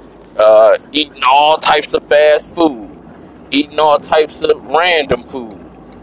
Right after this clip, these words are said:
meat every day, meat every meal, meat, it's bad. Meat contains a lot of enzymes and too much blood, uh, organisms, or, organisms to really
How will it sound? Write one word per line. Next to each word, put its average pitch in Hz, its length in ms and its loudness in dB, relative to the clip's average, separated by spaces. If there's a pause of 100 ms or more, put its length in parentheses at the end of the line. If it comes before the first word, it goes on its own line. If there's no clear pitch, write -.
(100)
meat 139 300 -4 (140)
every 151 340 0
day, 165 260 2 (540)
meat - 240 -12 (100)
every 151 380 -2
meal, 135 520 -8 (120)
meat, 156 300 -16
it's 160 320 -12
bad. 165 540 2 (1040)
Meat 175 400 -4
contains 165 720 -6
a 123 60 -10
lot 147 380 2
of 156 120 -2
enzymes 151 800 -6
and 120 340 -20
too 185 160 -18
much 160 200 -16 (180)
blood, 156 380 0 (240)
uh, 120 340 4 (500)
organisms, 131 640 -6 (380)
or, 151 140 0 (560)
organisms 190 1080 -4 (520)
to 180 180 0
really 190 460 -2